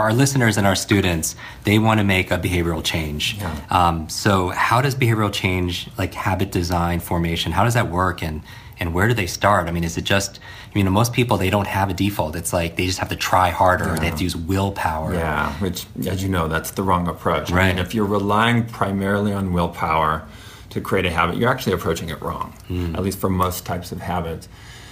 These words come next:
Speaker 2: And the way I see it, the starting point is to pick a new behavior that you actually want to have in your life. Too often people pick something that feels like a should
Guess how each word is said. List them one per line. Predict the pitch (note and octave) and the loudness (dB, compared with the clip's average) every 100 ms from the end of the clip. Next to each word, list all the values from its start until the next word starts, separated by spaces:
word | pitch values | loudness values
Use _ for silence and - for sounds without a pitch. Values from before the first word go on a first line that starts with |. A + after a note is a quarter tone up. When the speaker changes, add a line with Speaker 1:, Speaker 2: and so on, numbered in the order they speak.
| - - - | -18 -10 -2
Speaker 2:
And | B2 B2 A#2+ - | 2 2 0 -2
the | B2 | 2
way | B2+ | 4
I | C3+ B2+ | 4 2
see | - A2+ | 2 0
it, | - | 0
the | A2 | -6
starting | - A2+ G#2+ B2 A2+ | -2 2 4 4 2
point | - G2 F2+ F2 | 0 -2 -2 -2
is | G2+ - | -6 -4
to | A2+ | -6
pick | - - C3 C3 | -4 -2 0 2
a | |
new | G#2+ G2+ G#2 | 2 2 2
behavior | F#2 D#2+ F#2 F2 F#2+ | 0 0 0 0 0
that | F2 G2+ | -2 -4
you | F#2+ F2 | -6 -8
actually | F2+ - - G2+ | -8 -8 -6 -6
want | F#2 F#2+ F2+ F2+ - - - | -6 -4 -2 -2 -4 -14 -12
to | - F2+ | -8 -6
have | F2 E2+ | -4 -4
in | F#2+ A2 | -4 -4
your | G2+ | -4
life. | G2+ - - - - - - - - | -6 -8 -12 -16 -18 -20 -20 -18 -2
Too | C3 A#2+ | 2 4
often | A2 A2 A#2 G#2+ | 4 2 2 2
people | A#2 G#2 F#2+ | 0 -2 -2
pick | - G#2+ | -2 -4
something | - G#2 G2 G2 | -2 -2 -2 -2
that | F#2 F2 | -2 -2
feels | G#2 G2 | -4 -2
like | F#2+ G2+ | -4 -4
a | |
should | - - G2+ G2 F#2 F#2 E2+ | -2 0 2 2 2 0 -2